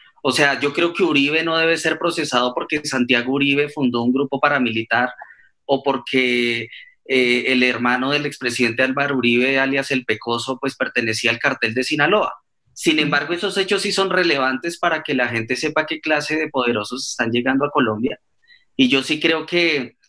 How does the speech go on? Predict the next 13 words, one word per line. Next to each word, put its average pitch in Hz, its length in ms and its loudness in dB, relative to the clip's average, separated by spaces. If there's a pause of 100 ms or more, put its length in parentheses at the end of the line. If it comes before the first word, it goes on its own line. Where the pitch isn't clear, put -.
(120)
la 139 140 2
sociedad 135 420 0
debe 139 240 0
conocer 160 580 -2
que, 123 420 -2 (420)
eh, 120 480 2
Álvaro 143 380 2
Rincón 151 420 0
y 156 80 0
Marta 127 300 0
Lucía 120 340 -2
Ramírez, 139 580 0
quienes 110 300 -2